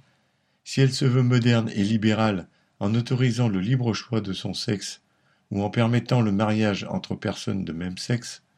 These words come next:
une autre initiative de Christiana Kirchner, cette dernière, main dans la main avec le pape et l'Église catholique, continue de s'opposer à l'avortement,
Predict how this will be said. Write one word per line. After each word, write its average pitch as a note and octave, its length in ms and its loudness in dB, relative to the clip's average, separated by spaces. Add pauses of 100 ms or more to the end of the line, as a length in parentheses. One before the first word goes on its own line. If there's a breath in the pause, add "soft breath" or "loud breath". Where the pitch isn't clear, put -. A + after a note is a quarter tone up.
(840)
une A#2 180 4
autre D3 220 0
initiative B2 640 2
de G2+ 140 2
Christiana G2 600 -4
Kirchner, G#2 600 -2 (480 soft breath)
cette C3 240 2
dernière, A#2 600 2 (340)
main C3 200 2
dans B2+ 160 4
la A#2+ 100 6
main A2+ 200 4 (100)
avec F#2+ 300 -2
le G2 100 0
pape G#2 380 -4
et A2+ 80 -4
l'Église G2 360 -2
catholique, F#2 600 -6 (600)
continue C#3+ 440 2
de A2 140 0
s'opposer A2+ 640 2
à F2+ 100 -2
l'avortement, G2 720 -2